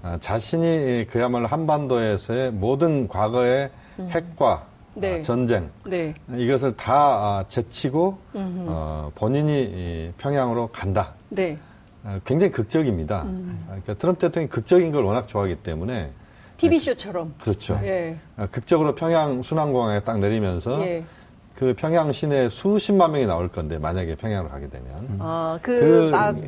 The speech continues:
Speaker 1: 이-, 여-,
Speaker 2: 흔들고
Speaker 1: 연도에
Speaker 2: 이런.
Speaker 1: 꽃술을, 어,
Speaker 2: 예.
Speaker 1: 들고 흔드는
Speaker 2: 예.
Speaker 1: 평양 시민의 환영을 받으면서
Speaker 2: 예.
Speaker 1: 성조기를, 어, 그, 어,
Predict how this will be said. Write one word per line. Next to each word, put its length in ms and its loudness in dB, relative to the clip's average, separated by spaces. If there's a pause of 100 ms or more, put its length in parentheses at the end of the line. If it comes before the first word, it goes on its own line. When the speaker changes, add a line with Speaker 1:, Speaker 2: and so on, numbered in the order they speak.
Speaker 1:
이-, 60 4
여-, 60 4
Speaker 2:
흔들고 300 2
Speaker 1:
연도에 380 6
Speaker 2:
이런. 100 0
Speaker 1:
꽃술을, 680 6
어, 40 0
Speaker 2:
예. 140 2
Speaker 1:
들고 360 2
흔드는 540 0
Speaker 2:
예. 360 -2
Speaker 1:
평양 240 2
시민의 380 0
환영을 320 2
받으면서 680 0
Speaker 2:
예. 340 -4 (160)
Speaker 1:
성조기를, 880 4
어, 380 -2 (100)
그, 520 -2 (460)
어, 160 -6